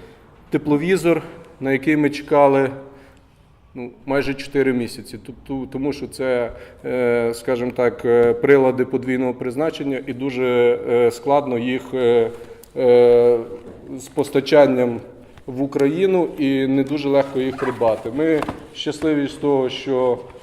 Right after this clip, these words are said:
такий тепловізор один ми точно вже взяли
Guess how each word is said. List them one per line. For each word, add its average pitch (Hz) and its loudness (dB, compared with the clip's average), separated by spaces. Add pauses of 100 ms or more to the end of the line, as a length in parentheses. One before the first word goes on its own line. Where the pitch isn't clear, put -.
(680)
такий 147 -2
тепловізор 147 -2 (680)
один 143 2
ми 135 0
точно 185 -2
вже 175 -4
взяли 165 0